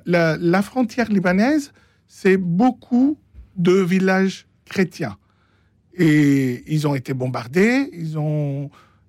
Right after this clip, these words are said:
euh, perdu, euh, les, la récolte, notamment, par exemple, des, des olives, et cetera. Ils sont remontés vers le nord pour, euh, se réfugier. Euh, des dizaines de milliers de, de, de villageois ont quitté leur, leur,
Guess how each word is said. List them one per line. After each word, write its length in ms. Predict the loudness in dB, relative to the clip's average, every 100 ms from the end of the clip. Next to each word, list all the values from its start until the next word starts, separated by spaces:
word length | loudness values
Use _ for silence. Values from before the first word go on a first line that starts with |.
| -12
euh, 180 | -8 -8
perdu, 600 | -4 -4 0 2 4 4
euh, 220 | 2 0 -6 _ _
les, 340 | 0 2 2 0
la 160 | -2
récolte, 640 | -2 -4 -6 0 0 0 -4
notamment, 540 | -6 -6 -4 -2 -2
par 140 | -2
exemple, 280 | -6 -4 -4
des, 200 | -2 -2
des 260 | -2 -4 -2
olives, 480 | 0 4 4 4 0
et 80 | -8
cetera. 580 | -10 -6 0 0 0 -2
Ils 140 | -6 -6
sont 440 | -4 -2 -2 -4
remontés 400 | 0 2 2 0
vers 260 | 0 0 -4 -10 _ _ _
le 180 | 0 2
nord 440 | 4 2 2 -4 _ _ _ _
pour, 280 | -4 -2
euh, 120 | -4 -4
se 160 | -4
réfugier. 720 | -2 -2 -2 -2 2 2 0 -4 _ _ _ -10
Euh, 320 | -6 -4 -6
des 180 | -2 -2
dizaines 380 | 0 0 2 2
de 80 |
milliers 340 | 2 2 2 2
de, 200 | 0 -2
de, 260 | -4 -10
de 140 | -8 -6
villageois 540 | -4 -2 -2 -2 -4 -4
ont 120 | -8
quitté 400 | -6 -8 -2 -2
leur, 380 | -2 -4 -10 _ _ _ _ _
leur, 200 | -6